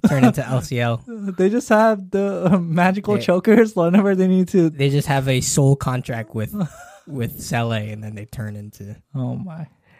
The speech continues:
Speaker 1: I guess it had something to do with, like, in that scene where she's like, "Oh, the L C L density in here is really high," or whatever.
Speaker 2: Oh.
Speaker 1: And then it just, like, the consequence of that was him turning into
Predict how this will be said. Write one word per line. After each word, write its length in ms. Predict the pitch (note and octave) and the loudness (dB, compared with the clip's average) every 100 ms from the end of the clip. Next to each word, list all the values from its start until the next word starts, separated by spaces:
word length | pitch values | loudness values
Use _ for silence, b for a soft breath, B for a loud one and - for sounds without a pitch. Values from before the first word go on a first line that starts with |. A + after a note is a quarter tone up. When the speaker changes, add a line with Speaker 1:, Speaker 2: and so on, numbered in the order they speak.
| - | -2
Speaker 1:
I 80 | F#3 | 2
guess 200 | B3+ B3+ | 2 4
it 40 | |
had 140 | A3 | 2
something 280 | G#3 G3+ F3 | 2 2 2
to 60 | C3+ | 4
do 160 | D3 | 4
with, 380 | C#3+ C3+ B2 - _ - _ _ _ _ _ _ _ | 4 2 0 -6 _ -20 _ _ _ _ _ _ _
like, 240 | B2+ A#2+ - _ _ _ | -4 -4 -4 _ _ _
in 100 | C#3 | -2
that 160 | A#2+ A2+ | -2 -2
scene 260 | B2 A#2+ | -2 -2
where 140 | A2+ G#2+ | -2 -4
she's 220 | - A2+ | -4 -6
like, 180 | G#2 G#2 | -8 -8
"Oh, 140 | C3 A#2 | -6 -4
the 180 | A2+ G#2 _ _ _ _ | -4 -8 _ _ _ _
L 120 | C3+ | -8
C 120 | - A#2 | -6 -6
L 140 | G#2+ | -6
density 400 | A2 G#2 - G#2+ | -8 -12 -10 -12
in 60 | G#2+ | -12
here 240 | A2 A2 | -12 -12
is 160 | G#2 G2+ | -14 -14
really 200 | G2+ G2 | -14 -14
high," 240 | G2 G2+ | -14 -14
or 60 | G#2+ | -10
whatever. 300 | C3+ B2+ B2 | -4 -4 -2
Speaker 2:
Oh. 460 | B2 B2 B2 A#2+ - | -2 -2 -4 -6 -10
Speaker 1:
And 180 | D3 A2 | -10 -8
then 120 | G#2 | -8
it 80 | G2 | -12
just, 300 | F#2+ F#2 - _ _ _ _ _ - | -14 -18 -20 _ _ _ _ _ -20
like, 120 | G#2 _ _ _ - | -20 _ _ _ -12
the 60 | A2+ | -8
consequence 560 | - A2 - G#2+ G2 | -6 -8 -10 -16 -16
of 180 | G2+ G2+ | -16 -12
that 220 | F#2+ F#2+ - | -12 -14 -20
was 260 | - - - | -20 -20 -16
him 220 | G#2 G2 | -14 -14
turning 260 | G#2 G2 | -16 -16
into 200 | G2 - | -20 -20